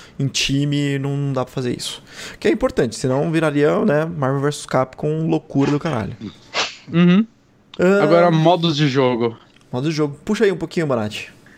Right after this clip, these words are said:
Speaker 2: Vai ter o... Anunciaram os modos novos. Eu não sei se todos são novos, na verdade, né? É... mas eu acho que sim. Um deles, o primeiro que eles falaram foi o modo Square Strike.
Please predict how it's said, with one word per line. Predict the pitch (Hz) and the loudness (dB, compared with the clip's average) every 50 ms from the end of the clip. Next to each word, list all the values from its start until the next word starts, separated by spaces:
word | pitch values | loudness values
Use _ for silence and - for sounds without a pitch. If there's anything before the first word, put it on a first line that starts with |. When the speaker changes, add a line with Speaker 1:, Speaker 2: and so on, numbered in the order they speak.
| - - | -16 -10
Speaker 2:
Vai | 151 143 180 208 | -2 2 2 2
ter | 202 - 240 | 4 4 6
o... | 226 233 226 226 220 - 180 185 175 165 - _ | 6 8 8 6 6 4 0 -4 -6 -6 -8 _
Anunciaram | - 180 190 196 202 - - 226 190 185 180 175 170 170 | 2 4 4 4 4 4 4 4 4 4 4 4 2 2
os | 147 | 2
modos | 143 156 151 151 151 160 | 2 2 2 2 2 0
novos. | 156 160 151 156 196 196 214 208 | 2 2 4 4 2 2 -2 -2
Eu | - 247 | 0 0
não | 269 262 | 2 2
sei | - 240 | 0 -2
se | - 214 | -2 -2
todos | - - 175 165 160 143 | -2 0 2 2 2 0
são | - 156 147 143 | 0 -2 0 2
novos, | 131 131 156 160 147 131 | 2 2 2 0 0 -2
na | 127 | -2
verdade, | 117 131 123 117 120 120 139 147 170 175 - _ - - - - - - - - - | -2 -2 0 2 2 2 2 2 0 -4 -6 _ -20 -20 -20 -20 -18 -16 -16 -10 -6
né? | - 139 131 131 131 127 - - - | -2 0 0 2 0 0 -2 -2 -2
É... | - 143 131 127 131 127 127 123 127 | 0 2 2 2 2 2 2 2 2
mas | 123 139 123 135 | 2 0 2 2
eu | 160 | 2
acho | 165 - - | 2 0 -2
que | - | -6
sim. | - - - 170 208 294 - _ _ - - - _ _ _ | -8 -4 -2 0 0 0 -2 _ _ -20 -20 -20 _ _ _
Um | - 214 240 247 | 4 6 6 8
deles, | 208 - 196 170 175 156 | 8 8 6 6 4 2
o | 165 | 2
primeiro | - 180 180 208 202 | 0 2 2 2 2
que | 202 202 | 2 2
eles | 180 - | 0 2
falaram | - 180 160 160 165 | 2 2 2 2 2
foi | 156 - 180 | 0 0 0
o | 165 | 0
modo | 160 156 151 151 143 151 151 156 - 160 | 2 2 2 2 2 2 0 0 0 -4
Square | - - - - 165 170 185 | -6 -6 -2 0 2 2 2
Strike. | 170 - - - 156 131 135 196 - - - | 2 -2 -2 0 0 2 2 0 -4 -8 -14